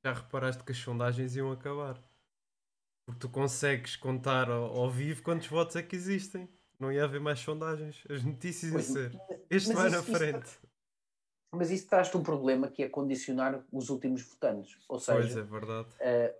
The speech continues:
Speaker 2: o teu voto, tu nunca, na minha opinião, naturalmente, e salvaguarda outra vez, é a minha opinião.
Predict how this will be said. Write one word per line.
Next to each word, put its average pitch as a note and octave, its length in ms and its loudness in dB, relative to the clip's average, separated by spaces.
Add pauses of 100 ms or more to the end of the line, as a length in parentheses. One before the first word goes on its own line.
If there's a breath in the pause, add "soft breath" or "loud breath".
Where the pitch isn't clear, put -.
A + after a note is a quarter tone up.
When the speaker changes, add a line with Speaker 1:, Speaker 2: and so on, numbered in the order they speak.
Speaker 2:
o C3 120 -2
teu G3 200 8
voto, A#2 520 2 (500)
tu C#3 120 0
nunca, D#3 420 2 (320)
na B2+ 200 -6
minha F#3 200 6
opinião, A2+ 460 0
naturalmente, G#2+ 540 -4 (240)
e A2+ 120 -6
salvaguarda B2+ 540 4
outra A#2 160 -6
vez, C#3 180 0
é A2+ 140 2
a - 20 0
minha B2 220 2
opinião. G2+ 360 -8